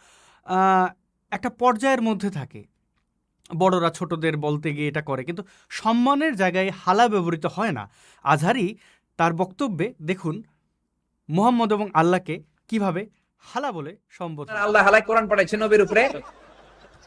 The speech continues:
Speaker 2: নবী হালায় সাহাবাগের মধ্যে বয়ান দিয়ে গেছে, এর লেগে আমরাও হালায় বয়ান দিয়ে যাইতেছি হালায়।
Speaker 1: মোহাম্মদকে, আল্লাহকে, <laughs> হালা বলে সম্বোধন করেছে, যেটি পুরান ঢাকার কেউ করবেন না। এই থেকে তার, আহ,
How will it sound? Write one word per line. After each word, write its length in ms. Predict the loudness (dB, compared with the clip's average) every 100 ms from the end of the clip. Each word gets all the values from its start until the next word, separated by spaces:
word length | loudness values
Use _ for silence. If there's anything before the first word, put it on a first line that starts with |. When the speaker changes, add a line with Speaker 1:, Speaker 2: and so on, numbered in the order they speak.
| _ 0
Speaker 2:
নবী 280 | 4 6 8
হালায় 280 | 8 8
সাহাবাগের 460 | 6 4 4 4 2
মধ্যে 220 | -2 0
বয়ান 280 | 2 4 4
দিয়ে 180 | 2 4
গেছে, 240 | 2 2
এর 80 | 2
লেগে 180 | 4 4
আমরাও 380 | 2 4 2 4
হালায় 240 | 6 6
বয়ান 280 | 6 0 2
দিয়ে 120 | 2
যাইতেছি 360 | 2 -2 -2 -2
হালায়। 240 | -4 -6 -14 _ _ _ _ _ _ _ _ _ _ _ _ -6
Speaker 1:
মোহাম্মদকে, 760 | 0 2 4 2 0 -2 -2 2
আল্লাহকে, 760 | 4 4 4 2 0 0 -2 -2
<laughs> 880 | 2 2 2 0 0 -2 0 -2 -2 -2
হালা 220 | 0 0
বলে 320 | 0 -2 -6 _ _ _ _
সম্বোধন 420 | -2 0 0 0
করেছে, 320 | -2 -6 -8
যেটি 180 | -8 -8
পুরান 320 | -6 -2 -2
ঢাকার 240 | -2 -4 -4
কেউ 160 | -6
করবেন 360 | 0 2 2 -2
না। 220 | -8 -18 _ _ _ _ _ _
এই 140 | -6 -4
থেকে 260 | -4 -4
তার, 240 | 2 2 2 -6 _ _ -8
আহ, 180 | -6